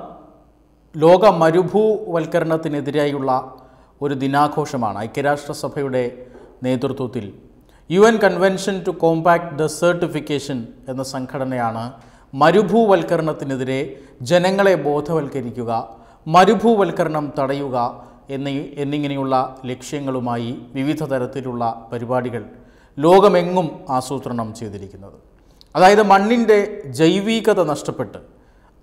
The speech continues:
അശാസ്ത്രീയമായ കൃഷിരീതികൾ, അശാസ്ത്രീയമായ ജല മാനേജ്മെന്റ്, അതുപോലെ തന്നെ വ-, വലിയ രീതിയിലുള്ള കീടനാശിനികളുടെയും രാസവളത്തിൻ്റെയും ഉപയോഗം,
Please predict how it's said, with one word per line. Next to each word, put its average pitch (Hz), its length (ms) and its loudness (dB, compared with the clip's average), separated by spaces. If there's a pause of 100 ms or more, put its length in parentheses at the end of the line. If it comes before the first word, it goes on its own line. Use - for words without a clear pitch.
അശാസ്ത്രീയമായ 165 920 2 (320)
കൃഷിരീതികൾ, 127 640 -6 (680)
അശാസ്ത്രീയമായ 180 760 4 (200)
ജല 143 160 4 (360)
മാനേജ്മെന്റ്, 131 720 -6 (720)
അതുപോലെ 202 320 6
തന്നെ 190 200 4 (360)
വ-, 151 280 2 (220)
വലിയ 160 240 4 (120)
രീതിയിലുള്ള 156 520 0 (500)
കീടനാശിനികളുടെയും 151 1120 0 (440)
രാസവളത്തിൻ്റെയും 143 1040 2 (280)
ഉപയോഗം, 120 400 -2